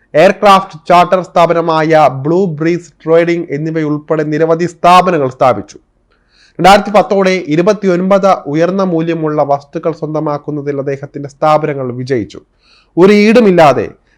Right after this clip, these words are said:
ഡി എൽ എഫിൽ നിന്ന് എൺപത് കോടി രൂപ വായ്പ പലിശയില്ലാതെ വാങ്ങിയായിരുന്നു ഇത്. ഇവിടെയാണ് ഗാന്ധി കുടുംബത്തിന്റെ സ്വാധീനം പ്രകടമാകുന്നത്. ഏത് ബിസിനസ്മാനാണ് ഇവിടെ ഈടില്ലാതെ വായ്പ ലഭിക്കുക എന്ന് ഓർക്കുക.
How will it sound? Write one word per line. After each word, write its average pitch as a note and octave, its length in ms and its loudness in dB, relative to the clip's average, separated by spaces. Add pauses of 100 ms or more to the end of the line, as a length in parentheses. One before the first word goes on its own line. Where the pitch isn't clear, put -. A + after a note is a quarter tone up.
(160)
ഡി E3+ 100 2
എൽ A3 180 4
എഫിൽ F#3+ 260 -2
നിന്ന് E3+ 380 -2
എൺപത് G3+ 400 0
കോടി E3+ 260 -2
രൂപ D#3 240 -2
വായ്പ D3+ 480 0 (540)
പലിശയില്ലാതെ F3 760 2
വാങ്ങിയായിരുന്നു C3 960 -4 (280)
ഇത്. - 180 -10 (400)
ഇവിടെയാണ് G3 340 4
ഗാന്ധി D#3+ 380 2
കുടുംബത്തിന്റെ E3+ 580 -2
സ്വാധീനം D3+ 640 0
പ്രകടമാകുന്നത്. B2+ 680 -4 (580)
ഏത് F3+ 180 4
ബിസിനസ്മാനാണ് F3 920 -2
ഇവിടെ D3 320 -2
ഈടില്ലാതെ D3 560 -2
വായ്പ D3+ 380 0
ലഭിക്കുക C3+ 380 -4
എന്ന് A#2 200 -4
ഓർക്കുക. - 480 -12